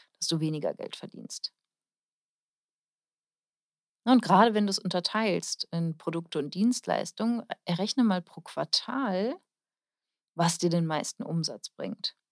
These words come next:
Und fokussier dich dann auch in deiner Strategie da drauf. Ne, wenn du merkst, dass ein Produkt einfach weit über den anderen liegt oder, oder vielleicht eine Dienstleistung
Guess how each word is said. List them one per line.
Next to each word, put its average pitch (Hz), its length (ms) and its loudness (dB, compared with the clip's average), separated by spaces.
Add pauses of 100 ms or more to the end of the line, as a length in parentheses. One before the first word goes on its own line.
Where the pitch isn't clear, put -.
(1300)
Und 185 460 6
fokussier 220 540 0
dich - 160 -4
dann 156 120 -4
auch 170 140 -8
in 156 100 -4
deiner 160 220 -4
Strategie 175 540 -2
da 170 160 -2
drauf. - 500 -6 (920)
Ne, 254 140 0
wenn 180 140 6
du 175 80 4
merkst, 170 400 2
dass - 220 -6
ein 190 320 4
Produkt - 640 -4
einfach 170 340 -2 (160)
weit 226 400 -4
über 196 160 0
den 185 160 0
anderen 226 400 2
liegt 202 520 -4
oder, 180 240 0
oder 170 460 2
vielleicht 165 300 -4
eine 190 280 4
Dienstleistung 185 1000 0